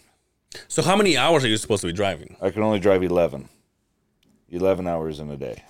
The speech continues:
Speaker 1: Oh, okay. That makes sense because some of the people that I work with, like truck drivers, they come to me and they go, "Hey, I need to be leaving here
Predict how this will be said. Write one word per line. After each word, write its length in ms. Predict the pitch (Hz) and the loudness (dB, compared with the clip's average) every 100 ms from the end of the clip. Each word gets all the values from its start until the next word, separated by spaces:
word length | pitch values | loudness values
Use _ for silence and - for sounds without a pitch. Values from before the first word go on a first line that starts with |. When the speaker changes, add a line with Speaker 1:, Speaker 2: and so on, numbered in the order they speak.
| _ _ _ _ _ _ _ _ _ _ _ | _ _ _ _ _ _ _ _ _ _ _
Speaker 1:
Oh, 240 | 95 90 85 | -4 -2 -4
okay. 200 | - 85 | -4 -2
That 140 | 147 | 0
makes 220 | 170 117 | 0 -2
sense 220 | 123 117 107 | -2 -4 -4
because 200 | 95 104 | -6 -2
some 140 | 147 | 0
of 60 | 135 | 2
the 80 | 120 | 0
people 200 | 123 117 | 2 2
that 80 | 98 | 2
I 100 | 95 | 4
work 260 | 113 123 | 2 2
with, 140 | 101 90 | 0 0
like 240 | 80 - | -4 -4
truck 200 | 104 107 | -4 -2
drivers, 380 | 123 127 156 - - - - - - | 0 0 -2 -4 -20 -20 -20 -20 -2
they 140 | 120 | -2
come 200 | - 147 | 2 0
to 80 | 120 | 2
me 280 | 110 127 123 | 2 2 2
and 180 | - 101 | -2 0
they 100 | 104 | 0
go, 160 | 95 90 | 0 0
"Hey, 280 | 123 123 - | 0 -2 -2
I 120 | 98 | 0
need 180 | 165 151 | 0 0
to 80 | 127 | 0
be 100 | 117 | 2
leaving 300 | 107 113 95 | 2 2 2
here 360 | 123 110 92 | 2 2 0